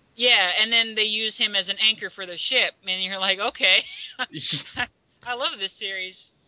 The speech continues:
Speaker 2: Yeah, and it really helps that you got Crispin Freeman there, who is constantly breaking that character, where he tries to be the brooding character, and he, he inevitably gets sucked into the goofiness.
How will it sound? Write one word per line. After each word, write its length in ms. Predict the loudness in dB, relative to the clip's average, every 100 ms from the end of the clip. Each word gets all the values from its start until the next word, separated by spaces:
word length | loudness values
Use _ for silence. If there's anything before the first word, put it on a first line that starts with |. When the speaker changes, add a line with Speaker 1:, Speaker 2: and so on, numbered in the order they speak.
| _ -12
Speaker 2:
Yeah, 100 | -10 -10 -12 -4
and 240 | -4 -4 -8 -8
it 280 | -6 -6
really 300 | -4 -2 0 2
helps 320 | 0 0 -2
that 120 | -2
you 80 | 0
got 160 | -2 -2
Crispin 340 | -6 -6 -8
Freeman 320 | -8 -8 -6
there, 160 | -6 -6
who 240 | -8 -12 _ _ _ _
is 160 | -4 -4
constantly 760 | -6 0 0 2 -2 -6 -8 -6
breaking 460 | -4 -4 -4 -6
that 200 | -6 -4
character, 420 | -4 -4 -4 -8
where 260 | -6 -8 -10 _ _ _
he 100 | -4
tries 380 | 2 4 4 2
to 60 | -2
be 100 | -4
the 80 | -4
brooding 300 | -6 -6 -6
character, 420 | -6 -6 -6 -8
and 260 | -6 -8 -8
he, 280 | -12 -14 _ _
he 280 | -16 -16 -16 _ _ _ _ _
inevitably 580 | -4 0 0 -2 -8 -8
gets 220 | -8 -4
sucked 240 | -4 -6 -8
into 160 | -12 -14
the 100 | -14
goofiness. 680 | -14 -14 -16 -16 -14 -16